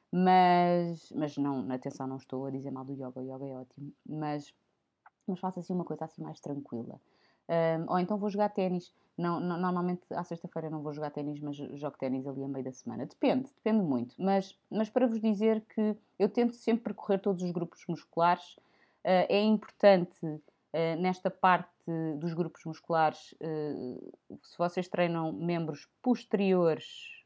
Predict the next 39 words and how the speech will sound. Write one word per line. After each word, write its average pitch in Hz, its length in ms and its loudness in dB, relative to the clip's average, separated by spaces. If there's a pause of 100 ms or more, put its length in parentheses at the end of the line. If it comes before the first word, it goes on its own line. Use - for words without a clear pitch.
ou 196 80 -10
seja, 135 540 -6
os - 240 -14
que - 140 -20
estão 135 560 -6
atrás, 135 680 -4
tudo 127 160 -8
o - 20 -14
que 123 100 -8
é 120 60 -4
glúteo, 131 640 -6
costas, 131 920 -6
por - 120 -12
aí, 131 360 -2 (800)
devem 185 300 6
treinar 170 300 0
também 151 220 -2
os 143 100 -2
anteriores, 151 520 -2
não 135 160 -4
é? 165 120 -6
À 135 180 -10
frente, 160 400 -8
tudo 123 260 -12
que - 100 -10
é 120 140 -4
quadríceps, 143 880 -6 (200)
abdominais, 139 960 -6 (120)
peito, 147 500 -6
não 131 220 -8
é? 151 140 -8 (440)
Para 185 140 6
quê? 180 140 0
Para 170 160 -2
não 175 240 2
haver 165 400 0
um 156 200 -2
desequilíbrio 135 880 -6
muscular, 139 560 -6